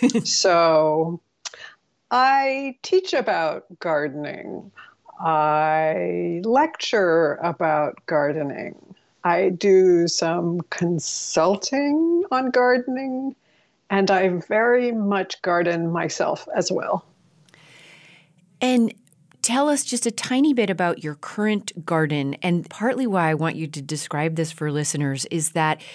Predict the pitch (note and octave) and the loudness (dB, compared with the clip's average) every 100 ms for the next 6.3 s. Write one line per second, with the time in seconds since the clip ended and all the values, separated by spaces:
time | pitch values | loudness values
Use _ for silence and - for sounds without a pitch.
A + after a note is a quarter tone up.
0 | - - - G#3 - E3 D#3+ G3 G3+ G3+ | -20 -16 0 0 0 -6 -4 0 2 2
1 | G3 F#3 F3 D3 D3+ C#3+ E3 E3 G3 A3 | 0 -2 -6 -6 -6 -6 -8 -2 0 2
2 | G#3+ - G3 F3+ F3 E3 - - _ _ | 0 -2 -2 0 -2 -4 -14 -20 _ _
3 | _ _ _ _ - - F#3 F#3 - D#3+ | _ _ _ _ -10 -4 0 0 0 -2
4 | C#3 D#3 C#3 - D#3+ D#3+ D3+ C#3 - C#3 | -2 -2 -4 -6 -2 0 0 -2 -4 -4
5 | C3+ - - E3 D#3+ C#3+ B2+ - D#3+ - | -6 -12 -4 0 0 0 -4 -6 -6 -2
6 | G3 G#3 G#3 | 2 2 0